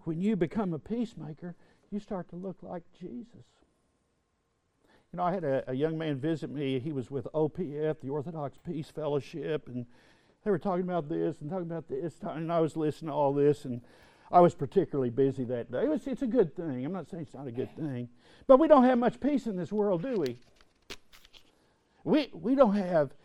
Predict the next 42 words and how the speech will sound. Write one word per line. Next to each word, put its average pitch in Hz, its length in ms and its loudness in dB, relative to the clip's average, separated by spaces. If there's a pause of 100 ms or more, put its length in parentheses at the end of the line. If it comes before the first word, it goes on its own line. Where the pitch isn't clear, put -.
(140)
as 151 140 -4
much 196 280 0
peace 202 320 4
as 143 120 -2
we 143 180 2
wish 262 280 2
we 156 140 -2
had 160 240 0
in 156 120 -4
our, 147 180 -4
in 160 180 -6
many 214 200 -2
of 170 100 -4
our 143 160 -4
churches, 208 500 -4 (380)
do 226 200 -2
we? 104 180 -10 (1600)
You 196 60 0
know, 233 100 4
and 214 100 2
I 208 120 2
just, 226 240 -2
I 196 60 -4
don't 196 120 -2
know, 190 140 -4
he'd 180 340 -2
been 196 140 6
talking, 214 300 2
I 190 60 2
said, 190 360 4 (580)
I 196 80 8
said, 202 260 4
"You 285 140 0
know 277 120 2
why 214 200 0
we 208 160 0
don't 202 200 -2
have 180 220 -4
much 185 240 -10
peace 202 300 -4
in 165 100 -10
our, 139 280 -6